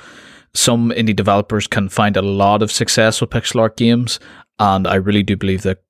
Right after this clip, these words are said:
ConcernedApe is one of them. I think the game made over four million altogether, and that's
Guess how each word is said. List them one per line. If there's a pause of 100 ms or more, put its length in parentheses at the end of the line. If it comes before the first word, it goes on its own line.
ConcernedApe (160)
is
one
of
them. (160)
I
think
the
game
made
over
four
million
altogether, (140)
and
that's